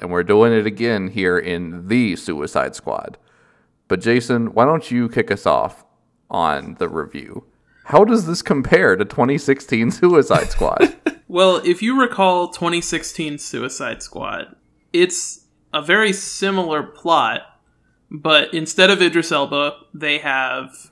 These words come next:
Speaker 2: uh, Will Smith.
Speaker 1: Exactly the same otherwise, one for one. <laughs>
Speaker 2: Uh, except for some reason, when they replaced Will Smith with Idris Elba, this movie's good. I, I don't know.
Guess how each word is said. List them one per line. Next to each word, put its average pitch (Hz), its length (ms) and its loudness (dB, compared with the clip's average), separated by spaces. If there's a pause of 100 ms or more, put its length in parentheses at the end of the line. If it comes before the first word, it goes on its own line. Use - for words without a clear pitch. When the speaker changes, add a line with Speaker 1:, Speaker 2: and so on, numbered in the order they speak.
Speaker 2:
uh, 139 240 -2
Will 156 160 0
Smith. - 540 -8 (1500)
Speaker 1:
Exactly 113 340 2
the 131 80 2
same 156 240 2
otherwise, 90 560 4
one 110 200 8
for 143 100 4
one. 123 380 0
<laughs> - 40 -6 (260)
Speaker 2:
Uh, 160 300 4
except - 380 4
for 202 140 4
some 269 300 6
reason, 175 680 2
when 175 200 0
they 185 120 2
replaced 220 520 2
Will 208 140 2
Smith 208 320 -2
with 175 160 0
Idris 175 280 0
Elba, 180 460 -2 (280)
this 202 340 0
movie's 175 360 2
good. 170 480 -2 (380)
I, 156 280 -6 (1080)
I 135 120 0
don't 170 140 0
know. 240 260 6